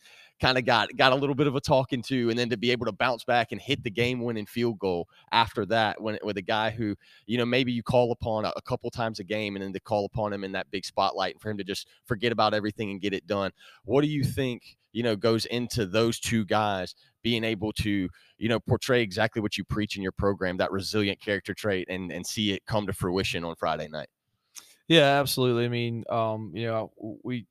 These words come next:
Speaker 2: we use a Q, two quarterback system. We had an injury from Paulus, and then, you know, Busey stepped up, and, uh, you know, Paulus, uh, d-, d-, w-, you know, human nature as well. You know, I'm the starter. Um, you know, why, why am I sitting the bench even though I, I was just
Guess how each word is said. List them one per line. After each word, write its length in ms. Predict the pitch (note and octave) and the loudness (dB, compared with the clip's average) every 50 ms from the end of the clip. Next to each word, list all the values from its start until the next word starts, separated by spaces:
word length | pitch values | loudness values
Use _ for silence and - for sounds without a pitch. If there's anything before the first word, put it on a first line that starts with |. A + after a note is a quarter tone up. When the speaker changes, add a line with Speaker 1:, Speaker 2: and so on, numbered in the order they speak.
| _ _ _ | _ _ _
Speaker 2:
we 120 | - B2 | -10 -8
use 280 | B2 B2 C#3 D3+ C#3 A#2+ | -6 -4 -2 -2 -2 -2
a 40 | B2 | -4
Q, 300 | - - C#3 C3 A2+ A2 - _ _ | -4 -4 -4 -4 -4 -8 -14 _ _
two 160 | - - E3+ | -2 0 0
quarterback 480 | - - C#3+ B2+ B2 A#2 A#2+ A#2 A2+ - | 2 2 0 2 2 2 2 2 0 -2
system. 460 | - - A#2+ A2+ - - A#2+ A#2 A#2 | -4 -6 -6 -6 -4 -6 -6 -4 -4
We 100 | A2+ A2+ | -4 -2
had 160 | A#2 A#2 G#2+ | -2 -2 -4
an 60 | G#2+ | -4
injury 260 | A2+ A#2 A#2 A2+ A#2 G#2 | -4 -4 -4 -4 -6 -6
from 200 | G#2+ A2+ A2 G#2+ | -6 -8 -8 -6
Paulus, 560 | - A#2+ A#2 A2+ A2+ A2 A2+ A2 A2 - - | -2 -2 0 0 0 0 -2 -2 -2 -4 -4
and 100 | A2+ A2 | -6 -6
then, 260 | A2+ A2 A2 A2+ A2 | -6 -6 -6 -8 -8
you 140 | A2+ A2+ A2+ | -8 -8 -8
know, 60 | A2 | -8
Busey 400 | G#2 G#2 A#2+ A#2+ A#2 - - A#2 | -8 -4 -4 -4 -2 -4 -4 -2
stepped 420 | - - - B2 A#2 A2 G2 G#2 A2+ | -2 -2 0 0 0 -2 -2 -4 -4
up, 380 | A#2 A2+ A#2 A2+ A2+ A2 - - | -2 0 0 0 -2 -2 -6 -10
and, 360 | G#2+ A2+ A2 A2 A2 A2 A2 | -14 -14 -12 -14 -16 -16 -14
uh, 220 | A2 G#2+ G#2+ G#2+ G#2+ _ _ _ _ _ _ _ | -12 -12 -12 -12 -14 _ _ _ _ _ _ _
you 120 | - A#2 A2+ | -4 -4 -2
know, 60 | A2 | 0
Paulus, 540 | - G#2 G2+ G2+ A2 A#2+ A#2 A#2 - - - | 2 2 4 4 4 4 2 2 0 0 0
uh, 260 | - G2+ G2+ G2 F2 - _ _ C3+ | 0 0 0 0 -2 -6 _ _ 0
d-, 140 | D3+ D#3+ B2+ - _ - B2+ | 2 2 2 2 _ -10 -16
d-, 80 | A2 - _ _ _ _ | -16 -18 _ _ _ _
w-, 180 | C3+ C#3+ D3 - _ _ - | -6 -6 -6 -6 _ _ -6
you 160 | C#3 C3 A#2+ | -2 0 0
know, 60 | G#2+ | 0
human 320 | G2 - D3+ C#3+ B2+ A2+ | 2 2 4 4 4 4
nature 380 | A2 A2+ A#2+ C3 B2 - - A2+ | 4 4 2 2 2 2 2 2
as 180 | G#2+ G#2+ G2 G#2 | 2 2 2 2
well. 240 | A2 A2 G#2+ G#2+ | 2 2 4 4
You 100 | G#2+ G#2+ | 2 2
know, 60 | G#2 A2 | 2 2
I'm 160 | B2+ C#3 B2+ | 2 2 2
the 60 | A2+ | 2
starter. 640 | - - - A#2+ A#2+ A#2+ A#2 A2+ A2+ G#2+ G#2 G2 G#2+ - - | 2 2 4 6 6 6 6 6 4 2 2 -2 -4 -6 -4
Um, 400 | G#2 G2+ G2+ G2 F#2+ G2 G2 - _ _ _ _ _ _ _ - | -2 0 0 0 -2 -2 -4 -6 _ _ _ _ _ _ _ 0
you 80 | A#2+ | 2
know, 80 | A#2 G#2+ | 4 6
why, 360 | G#2 G#2 A2 A2+ A2+ A2+ A2 | 6 8 8 8 6 6 4
why 400 | G#2+ F#2 - F2+ A2+ A#2 A#2 A2+ | 0 -2 0 2 4 4 4 4
am 100 | A2 G#2+ | 2 0
I 160 | G#2 G#2+ G#2+ | 0 0 0
sitting 260 | G#2 - - A#2+ G#2+ G2+ | -2 -2 -2 -2 -2 -2
the 80 | G2+ | -4
bench 380 | F#2+ G#2+ A2 A2 G#2+ G#2 G2 - | -4 -2 -2 -2 0 -2 -2 -2
even 140 | A2+ G#2+ G#2+ | -2 -2 -2
though 140 | G#2+ G#2 G#2 | 0 0 0
I, 160 | G2+ F2+ F#2 | 0 0 0
I 20 | |
was 180 | G#2+ G#2+ G#2+ G2+ | 0 -2 -2 -6
just 220 | A2 G#2+ - - | -8 -10 -10 -10